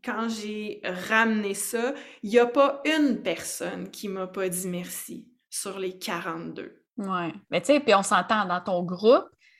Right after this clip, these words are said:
Speaker 2: à toi. Tu sais, c'est un groupe de clientes, c'est Studio Frida V I P pour le plugger. Euh, tu sais, puis quand, <laughs> je vais mettre le lien dans le, le lien dans la bio. Mais, euh, sauf que, tu sais, c'est un espace où on va pour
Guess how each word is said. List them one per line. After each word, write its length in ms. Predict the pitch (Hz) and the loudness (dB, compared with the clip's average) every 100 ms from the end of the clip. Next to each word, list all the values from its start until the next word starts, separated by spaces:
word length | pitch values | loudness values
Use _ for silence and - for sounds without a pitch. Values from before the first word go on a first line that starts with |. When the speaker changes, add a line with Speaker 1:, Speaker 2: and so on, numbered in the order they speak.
| _ _ | _ _
Speaker 2:
à 140 | 175 170 | 2 2
toi. 420 | - 185 190 247 | 0 2 4 4
Tu 60 | 294 | 2
sais, 60 | 220 | -2
c'est 140 | 185 | -2
un 40 | |
groupe 200 | 175 214 | 0 2
de 100 | 196 | 2
clientes, 440 | 185 - 175 170 254 | 0 0 0 2 2
c'est 100 | 202 | -2
Studio 360 | - 170 175 | -8 -6 -4
Frida 360 | 185 - 175 180 | -6 -4 0 0
V 260 | 180 170 156 | 2 -2 -2
I 60 | |
P 200 | 151 196 | -4 -10
pour 140 | 214 180 | -6 -4
le 140 | 160 | -4
plugger. 500 | 160 156 156 190 381 - - - - - | -2 -4 -2 -4 -4 -8 -20 -20 -18 0
Euh, 280 | 196 185 185 - | 6 8 8 6
tu 120 | - - | -6 -10
sais, 240 | - 254 | 2 4
puis 220 | 269 214 196 | 6 4 4
quand, 280 | 208 240 | 6 6
<laughs> 0 | |
je 100 | - | 4
vais 60 | 180 | 2
mettre 180 | 196 190 | 0 2
le 80 | 170 | 0
lien 280 | 165 180 | 0 -6
dans 160 | 180 170 | -4 -2
le, 300 | 160 156 151 190 - _ _ - - - | -2 -4 -4 -8 -16 _ _ -16 -14 0
le 100 | 220 | 2
lien 160 | 190 | 2
dans 100 | 196 | 0
la 120 | 190 180 | 0 0
bio. 280 | 180 190 190 240 - - - - - | 2 0 0 -8 -12 -6 -6 -6 2
Mais, 400 | 220 214 240 - - | 6 10 10 8 6
euh, 580 | 190 185 185 185 180 - _ _ _ _ _ _ _ _ _ | 8 10 10 10 6 -2 _ _ _ _ _ _ _ _ _
sauf 220 | - 196 | -2 -2
que, 60 | 175 | 0
tu 60 | 190 | 0
sais, 80 | 311 | 4
c'est 100 | 285 | 4
un 140 | 208 | 6
espace 480 | 196 190 226 262 - | 2 4 6 6 4
où 60 | |
on 180 | 214 190 | 0 0
va 260 | 185 202 247 | 2 4 4
pour 500 | 247 202 208 208 208 | 2 -2 0 -2 -4